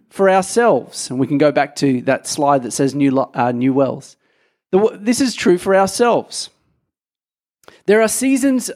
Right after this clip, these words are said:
of our life when we look around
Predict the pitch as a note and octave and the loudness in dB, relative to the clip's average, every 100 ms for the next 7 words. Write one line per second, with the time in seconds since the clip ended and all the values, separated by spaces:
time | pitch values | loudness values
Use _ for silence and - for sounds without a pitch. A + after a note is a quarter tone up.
0 | - F#3 F#3 F#3 F3+ E3+ G3 A#3 F3+ D3 | -2 0 0 0 2 0 0 2 2 0
1 | F#3 - - _ _ _ _ D#3+ G3+ G3+ | -4 -14 -20 _ _ _ _ 0 0 0
2 | G3+ A#3 G#3+ A3 C4+ C4 G#3+ F#3+ G3+ D#3 | 0 0 0 -2 0 0 0 0 2 2
3 | C3 F3 A#3 - - | 0 -2 -6 -10 -16